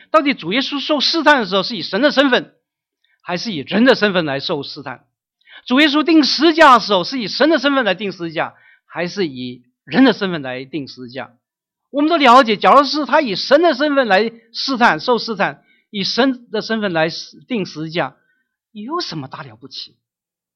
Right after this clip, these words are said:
但是他是用人的身份接受试探，他为什么能够胜过？因为圣经上记载，圣灵一直陪伴着他。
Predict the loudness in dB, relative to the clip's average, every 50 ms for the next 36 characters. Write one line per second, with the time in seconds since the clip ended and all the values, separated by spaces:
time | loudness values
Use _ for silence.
0 | _ _ _ _ _ _ _ _ _ _ _ _ _ _ _ _ _ -2 0 2
1 | 0 0 -2 -6 -8 -6 -6 -6 -6 -6 -8 -8 -8 -12 _ _ -4 -2 -2 -2
2 | -4 -8 -12 -12 -8 -4 0 2 4 4 4 2 0 -2 -4 -4 -4 -6 -8 -8
3 | -14 _ _ _ _ _ _ _ _ _ _ _ -6 -4 -4 -4 -4 -6 -6 -8
4 | -12 -14 -18 -18 _ _ _ _ _ _ _ _ -4 -4 -4 -2 -2 2 4 4
5 | 4 4 2 -2 -6 -6 -6 -6 -6 -4 -4 -4 -4 -4 -6 _ _ _ _ _
6 | _ _ _ _ _ -6 -2 0 0 0 0 0 -2 -4 -6 -8 _ _ _ _
7 | _ _ _ _ _ _ _ _ _ _ -14 -8 -6 -4 -4 -2 -2 -2 -2 -2
8 | -4 -8 -10 -14 _ -2 2 4 4 4 4 2 2 0 -4 -6 -6 -8 -10 -12
9 | _ _ _ _ _ _ _ _ _ _ _ _ -8 0 2 4 4 4 2 -2
10 | -6 -8 -10 -12 -14 _ -10 -8 -8 -8 -8 -12 -18 -18 -18 -18 -18 _ _ _
11 | -20 -18 -16 -14 -14 -14 -16 -18 -20 -20 -20